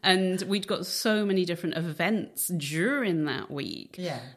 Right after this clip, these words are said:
Speaker 1: um, that were face-to-face that we just so quickly
Speaker 2: Yeah.
Speaker 1: went online.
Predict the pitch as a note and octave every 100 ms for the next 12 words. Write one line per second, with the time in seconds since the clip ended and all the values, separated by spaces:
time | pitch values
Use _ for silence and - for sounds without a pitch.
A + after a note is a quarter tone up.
0 | - E3+ D#3+ D#3 D#3 D#3+ D#3 D#3 E3+ D3+
1 | E3 F3+ D#3+ D3+ D3 F3+ C#4 - - F3
2 | F#3+ F#3+ - - B3 G#3+ F#3+ - D3+ -
3 | - G#3 D#3+ - A#2 - D#3+ B2+ - -
4 | D#3+ F#3+ D#3+ D#3+ D#3 - D3+ D3 C#3 C#3+
5 | A#3+ D4 - - -